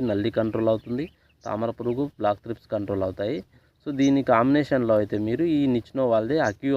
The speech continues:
అని దొరుకుతుంది. So మనకి అక్యూలో వచ్చి మనకు ఫెన్ప్రాక్సిమైట్ అనేది మనకు ఇందులో ఐదు శాతం ఉంటుంది. So ఈ రెండిటి కాంబినేషన్లో అయితే మనకు ఈ నల్ల తామర పురుగు సమస్యకి, దోమ సమస్యకి, తా-,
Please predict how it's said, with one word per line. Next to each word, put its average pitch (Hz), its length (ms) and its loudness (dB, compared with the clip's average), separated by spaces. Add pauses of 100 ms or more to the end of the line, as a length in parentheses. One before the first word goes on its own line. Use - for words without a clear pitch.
(100)
అని 110 140 -2
దొరుకుతుంది. 104 480 -6
So 156 140 -6
మనకి 135 320 -4
అక్యూలో 131 540 -2
వచ్చి 101 240 -10
మనకు 110 220 -6 (440)
ఫెన్ప్రాక్సిమైట్ 123 720 -4
అనేది 113 240 -2
మనకు 110 300 -6
ఇందులో 113 260 -2 (200)
ఐదు 104 180 -6
శాతం 110 340 -2
ఉంటుంది. 95 320 -6 (400)
So - 140 -6
ఈ - 100 4
రెండిటి 147 400 0
కాంబినేషన్లో 123 760 0
అయితే 104 160 -6 (100)
మనకు 107 240 -6 (400)
ఈ 120 120 -8
నల్ల 110 160 0 (100)
తామర 120 320 0
పురుగు 120 260 -4
సమస్యకి, 120 460 -8 (120)
దోమ 110 180 0 (120)
సమస్యకి, 120 560 -8 (180)
తా-, 110 300 -2